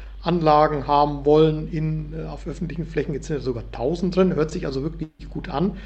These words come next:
Aber wir wissen ja auch jetzt, wenn wir mal von Baden-Württemberg wegkommen, Thema Ausschreibungen, äh, da sind ja die, die, äh, Ausschreibungen sind, äh,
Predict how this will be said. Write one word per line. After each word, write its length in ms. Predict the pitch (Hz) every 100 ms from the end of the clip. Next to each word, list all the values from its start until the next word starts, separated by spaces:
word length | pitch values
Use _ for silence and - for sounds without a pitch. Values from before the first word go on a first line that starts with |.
| - - -
Aber 200 | 160 160
wir 140 | 156 175
wissen 180 | 170
ja 140 | 180 151
auch 160 | 160
jetzt, 180 | 180 175
wenn 140 | 170 160
wir 220 | 160 151
mal 340 | 147 143 151
von 160 | 147 147
Baden-Württemberg 580 | 139 160 147 156 139 127
wegkommen, 480 | 135 - 175 170
Thema 280 | - 151 131
Ausschreibungen, 800 | 123 156 - 175 175 180 185 185 - - - -
äh, 220 | 156 147 -
da 100 | 147
sind 220 | 156 170
ja 100 | 165
die, 300 | 156 151 147
die, 480 | 139 151 143 147 165
äh, 480 | 170 165 160 - -
Ausschreibungen 760 | 160 175 - 170 165 170 160 165
sind, 400 | - 175 170 170 - - - -
äh, 200 | 156